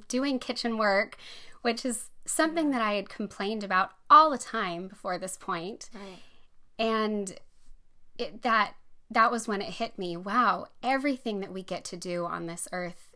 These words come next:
Speaker 1: is a blessing.
Speaker 2: And even your language, like, "I get to do this." And when you talked about your husband's service, like, "We were able to serve in this way." That's really intentional language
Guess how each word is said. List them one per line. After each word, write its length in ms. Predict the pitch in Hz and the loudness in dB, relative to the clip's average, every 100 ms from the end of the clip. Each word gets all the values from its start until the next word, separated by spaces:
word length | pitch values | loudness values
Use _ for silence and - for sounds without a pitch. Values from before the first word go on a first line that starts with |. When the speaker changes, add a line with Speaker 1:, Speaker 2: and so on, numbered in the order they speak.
| - | -10
Speaker 1:
is 420 | 190 175 - - - - - - - | -6 -2 -2 -4 -10 -20 -20 -20 -10
a 80 | 175 | -6
blessing. 560 | 175 160 - 151 160 - - | -4 -4 -6 -8 -12 -16 -14
Speaker 2:
And 120 | - 285 | -6 -2
even 200 | 339 453 | 0 0
your 140 | 339 | 0
language, 380 | 226 247 233 214 | 0 0 -2 0
like, 160 | 202 - | -2 0
"I 100 | 220 | 0
get 240 | 196 226 - | 4 2 2
to 100 | 220 | -4
do 120 | 208 | -4
this." 240 | - - | -4 -4
And 100 | - | -2
when 100 | 233 | -2
you 80 | 226 | 0
talked 200 | 214 226 | 0 0
about 120 | 226 | 0
your 100 | 208 | -4
husband's 380 | 208 214 202 202 | -2 -2 -4 -8
service, 360 | 240 220 175 - | -6 -4 -4 -2
like, 180 | 180 - - - - | -2 -2 -12 -16 -6
"We 100 | 240 | -2
were 200 | 220 - - | 0 0 2
able 520 | 208 220 196 170 - - - | 2 4 2 2 -2 -12 -8
to 120 | 233 | -6
serve 400 | 202 - 190 180 | -2 0 2 0
in 100 | 185 | -2
this 240 | 165 160 - | -6 -8 -6
way." 400 | 127 - - - - - - - | -6 -6 -12 -18 -20 -20 -10 0
That's 180 | 254 233 | 0 2
really 240 | 359 494 | 6 6
intentional 520 | 302 - 254 - 240 196 | 4 0 -2 0 -2 0
language 640 | 175 180 156 - - | -4 -4 -6 -6 -14